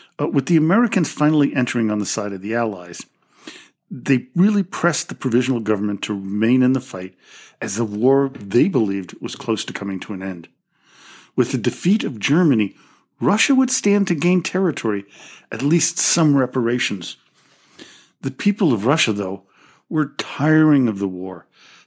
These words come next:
tiring of the promises made, first by the Tsar and then the provisional government, that a quick end to the conflict was at hand.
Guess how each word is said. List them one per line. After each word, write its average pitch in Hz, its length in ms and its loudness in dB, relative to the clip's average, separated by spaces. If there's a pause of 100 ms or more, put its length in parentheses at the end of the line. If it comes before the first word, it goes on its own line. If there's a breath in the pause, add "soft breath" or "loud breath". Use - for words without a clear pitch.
(120)
tiring 185 640 4
of 165 100 0
the 165 80 -4
promises 143 720 0
made, 98 320 -8 (560 soft breath)
first - 520 -2
by 139 120 4
the 127 140 2
Tsar 110 460 -4 (320 loud breath)
and 160 180 4
then 165 140 6
the 160 80 4
provisional 123 500 2
government, 101 460 -2
that 110 140 -6
a 104 40 -8
quick - 560 -6
end 139 240 0
to 123 80 -4
the 110 80 0
conflict 107 540 -8
was 95 120 -10
at 95 180 -12
hand. 95 340 -10